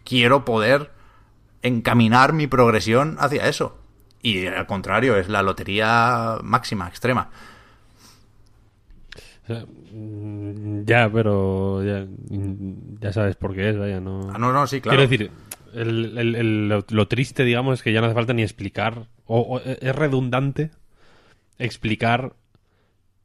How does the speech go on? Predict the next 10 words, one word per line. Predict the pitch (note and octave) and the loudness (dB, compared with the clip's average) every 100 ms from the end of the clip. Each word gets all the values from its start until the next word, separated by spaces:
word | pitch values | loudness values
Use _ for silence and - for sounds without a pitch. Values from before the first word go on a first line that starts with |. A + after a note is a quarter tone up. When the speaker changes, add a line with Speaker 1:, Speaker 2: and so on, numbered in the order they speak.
| _ _ _ _ _ _ _ - | _ _ _ _ _ _ _ -2
Speaker 2:
qué | A#2+ | 0
sentido | C3 B2 A#2+ A2 | 2 2 2 2
tiene | G#2+ A#2 A#2+ A2 - - - | 4 4 4 2 -2 -14 -14
que | - G#2 | -10 -2
sea | A2 A2 G#2 | 2 2 2
tan | - G#2+ | 0 2
confuso, | A2 A2+ A2 A#2 C3+ C3+ - - - _ _ _ _ | 4 2 2 0 0 -6 -10 -20 -20 _ _ _ _
habiendo | - A2+ A2+ B2+ A2+ F#2+ | 2 4 6 6 4 4
una | F#2+ A#2 B2 A#2+ A#2 | 4 4 4 4 0
alternativa | A2 A2+ A2 G#2+ A2 F#2 F2+ | 0 0 0 0 0 -2 -8